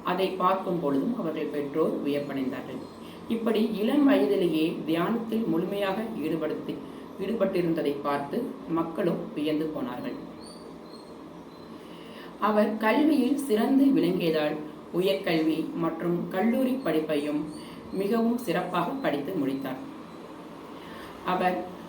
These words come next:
ஆன்மீகத்தில் சிறந்து விளங்கியது மட்டும் இல்லாமல் சமூகவியல், வரலாறு, வேதாந்த தத்துவங்கள் போன்றவற்றிலும் சிறந்து விளங்கினார். ஒருமுறை கல்கத்தா நகரில்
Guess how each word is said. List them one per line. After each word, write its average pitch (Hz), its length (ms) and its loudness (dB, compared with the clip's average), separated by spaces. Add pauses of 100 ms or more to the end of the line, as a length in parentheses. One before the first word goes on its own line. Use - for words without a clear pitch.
(100)
ஆன்மீகத்தில் 269 720 10
சிறந்து 202 420 2
விளங்கியது 180 440 2
மட்டும் 156 360 2
இல்லாமல் 135 540 2 (460)
சமூகவியல், 147 880 2 (180)
வரலாறு, 156 680 2 (720)
வேதாந்த 233 480 6
தத்துவங்கள் 170 680 2 (200)
போன்றவற்றிலும் 190 840 4
சிறந்து 180 540 2
விளங்கினார். 135 600 0 (1700)
ஒருமுறை 247 600 6 (340)
கல்கத்தா 247 460 2
நகரில் 160 520 0